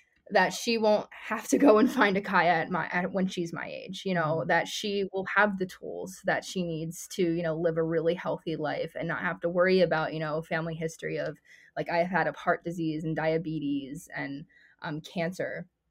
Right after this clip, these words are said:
Speaker 1: And hopefully she can just, you know, you know, know to eat hea-, learn to eat healthy and have joyful movement and not have to, you know, be so influenced by, you know, the diet culture that we grew up with and is luckily starting to go away. I don't know if you'd agree, but is, um,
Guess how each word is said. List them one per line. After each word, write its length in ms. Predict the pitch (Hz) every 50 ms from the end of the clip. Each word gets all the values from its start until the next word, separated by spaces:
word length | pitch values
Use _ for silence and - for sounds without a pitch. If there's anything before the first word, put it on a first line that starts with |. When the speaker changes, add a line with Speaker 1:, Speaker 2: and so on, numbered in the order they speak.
| _ _ _
Speaker 1:
And 120 | 262 233 233
hopefully 340 | 214 185 170 - 202 180 165
she 180 | 185 - 185 180
can 180 | - 185 170 175
just, 240 | - 180 - -
you 80 | - 185
know, 240 | 143 120 160 190 - _ _ _ _ _ _ _ _ _ _ _ -
you 160 | 160 214 196
know, 180 | 175 170 175 190
know 240 | 233 202 185 196
to 100 | 196 -
eat 180 | - 202 190 180
hea-, 80 | 196 160 - 170
learn 260 | 180 220 214 214 220 240
to 100 | 247 233
eat 220 | - 214 202 196
healthy 640 | - - 196 185 190 190 - - 220 214 214 214 202
and 340 | - - 185 180 180 175 175
have 220 | 175 190 190 196 190
joyful 380 | 185 180 196 220 214 - 196
movement 600 | 190 175 165 165 175 185 - 196 190 190 196 185 - -
and 300 | 160 160 160 151 - - _ _ _ _ _ _ _
not 220 | 185 180 170 170 196
have 160 | 180 180 -
to, 260 | - 180 170 165 160 -
you 60 | 170
know, 260 | 165 160 165 - - _ _ _ _ _ _ _ _ -
be 140 | 185 170
so 300 | 170 - 180 170 170 165
influenced 540 | 165 175 165 - 175 170 165 165 160 - -
by, 160 | - 156 156
you 80 | 160 160
know, 120 | 156 160
the 80 | 165 160
diet 260 | 160 160 160 156 156 -
culture 280 | 175 160 160 - 165
that 140 | 160 151 -
we 240 | 170 160 160 160 156
grew 220 | - - 165 160 160
up 140 | 170 -
with 180 | - 160 160 160
and 140 | 160 156 147
is 220 | 156 156 160 - - _ - _ _ _ _ _ -
luckily 500 | 170 170 170 185 - 175 170 156 156 160
starting 840 | - - - - - - 180 151 160 175 202 233 247 247 254 262 269
to 280 | - 285 277 269 277
go 240 | 277 277 277 269 262
away. 420 | 269 277 277 277 277 269 269 269 269
I 60 | 269
don't 80 | 254
know 100 | 240 247
if 100 | 277 277
you'd 140 | 247 240 240
agree, 300 | 240 226 240 247 247 240
but 240 | 233 214 190 185 -
is, 240 | - 202 190 185 180
um, 300 | 180 175 170 160 165 151